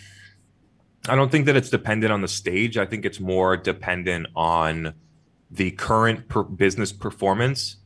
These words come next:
and the growth ambitions of the company and their customer acquisition cost targets.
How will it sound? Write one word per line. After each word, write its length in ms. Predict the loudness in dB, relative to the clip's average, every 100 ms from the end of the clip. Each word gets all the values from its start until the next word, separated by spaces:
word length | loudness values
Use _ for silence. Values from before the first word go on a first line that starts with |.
| _ _ _ -4
and 180 | -2
the 40 | -2
growth 480 | -2 2 4 4 0
ambitions 640 | -2 0 0 0 -2 -2
of 160 | -2 -2
the 60 |
company 640 | -2 -2 0 -2 -2 -6 -10 _ _ _ _ _ _
and 600 | -2 0 2 0 -2 -6 -16 _ _ _ _ -20
their 680 | -6 0 2 4 2 0 -4 _
customer 360 | -6 -6 -2 0
acquisition 460 | 0 -2 -8 -10 -4
cost 320 | -2 -2 -6
targets. 500 | -12 -14 -12 -14